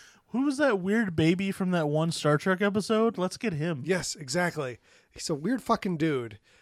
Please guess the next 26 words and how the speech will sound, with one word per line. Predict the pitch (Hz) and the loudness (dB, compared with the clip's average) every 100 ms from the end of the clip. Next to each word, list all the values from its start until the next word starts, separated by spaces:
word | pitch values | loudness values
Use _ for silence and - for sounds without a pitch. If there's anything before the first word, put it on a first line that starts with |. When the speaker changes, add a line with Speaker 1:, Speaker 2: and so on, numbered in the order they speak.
| _ | _
Speaker 2:
He's | - 139 | -10 -4
got | 202 175 | -4 -4
this | 156 | -6
high-pitched | - 202 233 208 202 - | -4 -2 -2 -2 -6 -6
voice, | 156 180 - | -2 -2 -2
which | 151 | -8
is | 156 - | -10 -8
perfect | - 233 202 - - | -4 -2 -2 -4 -10
for | |
being | 139 151 185 156 | -8 -4 -2 -2
a | |
weird | 131 151 156 | 0 -2 0
fucking | 175 165 139 | -2 -2 -2
dude, | 147 180 | 2 2
which | 175 165 | 2 0
is | 196 | 0
Speaker 1:
Mm-hmm. | |
Speaker 2:
what | 156 | 0
he's | 143 - | -2 -2
playing, | 196 190 | 0 0
as | 143 120 | 0 -4
a | |
weird | 127 160 151 | -4 -4 -2
fucking | 156 - 127 | -6 -6 -2
dude. | 202 | 2
Speaker 1:
Yeah. | 170 | 2